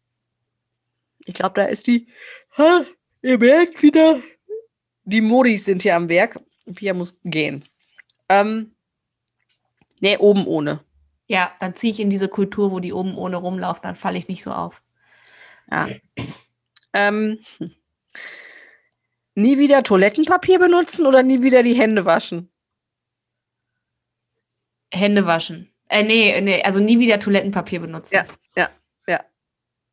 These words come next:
Speaker 1: Weil du kannst ja die Hände waschen, wenn du das mit der Hand oder mit dem Blatt oder mit dem, mit dem Schmiegelpapier machen musst. <laughs> So, und
Speaker 2: Mit
Speaker 1: jetzt
Speaker 2: den
Speaker 1: haben wir
Speaker 2: Dollarschein.
Speaker 1: Was?
Speaker 2: Oder mit den Dollarschein.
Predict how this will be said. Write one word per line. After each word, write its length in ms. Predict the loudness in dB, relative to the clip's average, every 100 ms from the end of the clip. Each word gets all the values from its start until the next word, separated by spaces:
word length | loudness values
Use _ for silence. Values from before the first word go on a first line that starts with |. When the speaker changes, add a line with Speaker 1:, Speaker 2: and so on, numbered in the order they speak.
| _
Speaker 1:
Weil 260 | -2 -2 -2
du 120 | -2
kannst 240 | -2 -2
ja 60 | -2
die 100 | -2
Hände 260 | -2 -2
waschen, 300 | -2 -4 -6
wenn 120 | -10 -10
du 80 |
das 180 | -12 -12
mit 120 | -12
der 100 | -10
Hand 200 | -8 -10
oder 140 | -8 -10
mit 100 | -8
dem 80 | -6
Blatt 280 | -6 -6
oder 200 | -8 -8
mit 100 | -8 -10
dem, 200 | -14 -16 _ _ -20 -20 _ _ _ _ _ _ _ _ _
mit 140 | -10
dem 100 | -8
Schmiegelpapier 600 | -6 -4 -4 -6 -8 -6
machen 240 | -4 -4 -4
musst. 280 | -6 -8 -10
<laughs> 60 | -10 -8 -10 -14 -20 -20 _ _ _ _ _ -20 -20 -20 -20 -20 _
So, 120 | -2 -2
und 60 |
Speaker 2:
Mit 80 | 0
Speaker 1:
jetzt 100 | 2
Speaker 2:
den 80 | 2
Speaker 1:
haben 80 | 2
wir 60 |
Speaker 2:
Dollarschein. 720 | 2 2 0 0 0 -2 -8 -10 -2
Speaker 1:
Was? 340 | 0 0 -6 _ _ -10
Speaker 2:
Oder 200 | -4 -4
mit 180 | -2 -2
den 100 | 0
Dollarschein. 800 | 2 2 0 0 0 0 -6